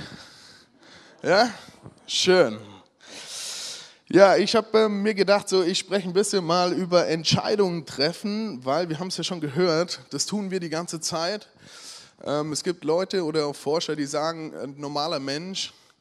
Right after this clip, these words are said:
ähm, ob du das bist oder nicht, das weiß ich nicht, aber ein normaler Mensch trifft so zwanzigtausend Entscheidungen am Tag.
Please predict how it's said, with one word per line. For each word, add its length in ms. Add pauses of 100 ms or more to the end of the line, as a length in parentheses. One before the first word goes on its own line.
(320)
ähm, 480
ob 180
du 100
das 160
bist 260
oder 160
nicht, 220
das 100
weiß 280
ich 120
nicht, 300
aber 180
ein 60
normaler 360
Mensch 300
trifft 260
so 140
zwanzigtausend 840
Entscheidungen 560
am 120
Tag. 400